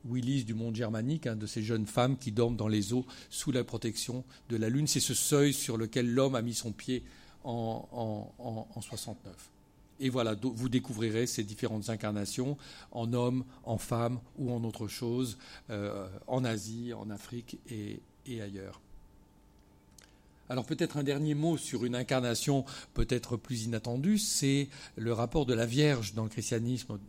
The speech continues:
dans le catholicisme en particulier, avec la Lune, puisque, euh, elle y est constamment associée, d'abord parce que,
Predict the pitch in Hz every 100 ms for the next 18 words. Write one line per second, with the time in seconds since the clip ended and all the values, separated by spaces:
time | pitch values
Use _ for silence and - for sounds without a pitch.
0 | 107 107 107 101 101 107 120 185 143 107
1 | 101 - 104 113 123 139 135 - - 120
2 | 135 139 123 120 131 123 104 - 117 -
3 | 156 151 156 - - - 113 107 101 101
4 | 107 113 113 113 127 113 - 104 113 107
5 | 101 - 127 - 185 156 120 120 110 104
6 | - 117